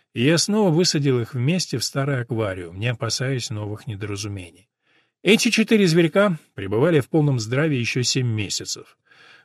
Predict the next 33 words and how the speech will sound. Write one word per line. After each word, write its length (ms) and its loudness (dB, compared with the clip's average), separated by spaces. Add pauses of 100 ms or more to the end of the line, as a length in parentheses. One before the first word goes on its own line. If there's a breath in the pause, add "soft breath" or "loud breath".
(100)
Возможно, 460 2
они 160 4
жили 260 2
бы 140 4
много 300 2
дольше, 400 0
если 280 -4
бы 120 -4
мой 340 -4
помощник, 540 -4 (300 soft breath)
в 80 -12
обязанности 580 -8
которого 400 -6
входило 400 -8
кормление 500 -6
землероек, 560 -2 (340 loud breath)
не 120 0
забыл 360 0
однажды 440 -4
об 160 -14
этом. 260 -20 (680 soft breath)
Я 140 0
должен 380 4
был 140 4
ненадолго 560 2
съездить 580 0
в 40 -4
Вену 500 0 (260)
и 100 -12
вернулся 480 -4
уже 180 -4
к 80 -16
вечеру. 480 -8